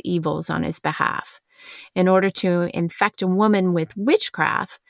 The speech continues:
she must have any one of three specific vices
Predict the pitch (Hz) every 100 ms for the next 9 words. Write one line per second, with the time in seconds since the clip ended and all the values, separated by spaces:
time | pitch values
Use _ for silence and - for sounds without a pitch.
0 | - - - 220 220 202 196 196 - 175
1 | 170 165 - _ _ _ _ 226 240 247
2 | 208 190 180 185 165 - 180 185 175 -
3 | 170 175 - 170 - _ _ _ _ _
4 | 160 - - - -